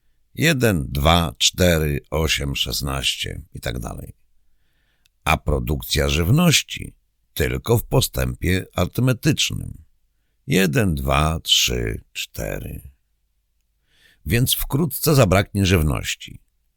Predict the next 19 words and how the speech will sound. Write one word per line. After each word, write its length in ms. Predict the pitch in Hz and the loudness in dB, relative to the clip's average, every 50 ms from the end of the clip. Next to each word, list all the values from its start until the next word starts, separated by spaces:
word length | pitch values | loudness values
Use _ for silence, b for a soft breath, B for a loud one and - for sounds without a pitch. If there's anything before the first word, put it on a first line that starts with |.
| _ _ _ _ _ _ _ _ _ _ - | _ _ _ _ _ _ _ _ _ _ 0
Jedynym 560 | 95 113 123 - 185 - 214 165 143 110 92 | 4 4 4 6 6 4 6 6 6 6 6
ratunkiem 640 | 85 82 - - 67 67 65 64 - 62 60 60 | 4 2 0 0 -4 -4 -4 -4 -4 -4 -4 -4
jest 340 | 58 52 50 - - - - | -4 -4 -6 -6 -8 -6 -2
radykalne 800 | 71 82 98 95 113 117 - 147 151 175 185 180 180 175 160 135 | 0 2 2 4 2 2 4 6 6 6 6 4 2 2 2 2
zmniejszenie 680 | 123 123 113 90 80 78 76 - 98 104 110 113 107 | 2 2 2 2 2 2 4 4 4 6 6 6 4
tempa 420 | - - 98 95 90 80 - 104 101 | 2 2 2 2 2 2 0 0 0
przyrostu 540 | - - - 78 69 78 80 - - - | 2 2 2 2 2 2 2 0 -2 -2
naturalnego. 840 | 76 73 69 - 71 69 67 67 65 55 50 50 50 - - - - _ _ _ _ _ _ _ _ _ _ _ _ _ _ _ _ _ _ _ _ _ _ _ _ _ - - | -2 -2 -2 -2 0 0 0 0 -2 -4 -6 -8 -10 -12 -14 -14 -16 _ _ _ _ _ _ _ _ _ _ _ _ _ _ _ _ _ _ _ _ _ _ _ _ _ -6 -4
Minęło 540 | 76 73 65 62 62 65 78 87 95 101 | -2 -2 0 -2 0 0 0 2 2 2
siedemdziesiąt 800 | 104 - 98 90 76 87 85 78 65 69 69 65 73 90 92 87 - | 2 2 2 2 2 2 2 2 0 0 0 0 0 0 0 0 -2
lat 460 | 62 50 50 50 50 - - - _ _ _ _ _ - | -4 -6 -6 -8 -12 -14 -16 -20 _ _ _ _ _ -4
i 120 | - 95 98 | -2 0 0
ludzkość 680 | 76 58 52 - - - - 78 90 - - - - | 0 -2 -4 -6 -10 -8 -4 -4 -4 -4 -4 -4 -4
nie 160 | - 101 107 | -2 0 2
wymarła 520 | 107 131 151 170 180 190 - 220 175 69 - | 4 4 4 4 2 2 2 2 0 0 -2
z 80 | 57 | -2
głodu. 480 | 52 55 62 62 - - 87 87 87 82 _ _ _ _ _ _ _ _ _ _ _ _ _ _ _ _ _ _ _ _ _ _ _ _ - | -6 -6 -8 -6 -6 -8 -10 -10 -12 -14 _ _ _ _ _ _ _ _ _ _ _ _ _ _ _ _ _ _ _ _ _ _ _ _ -18
W 100 | - - | -18 -14
tysiąc 640 | _ - 101 98 - - - 110 120 123 - - - | _ 0 2 2 2 4 2 2 2 2 0 -2 -6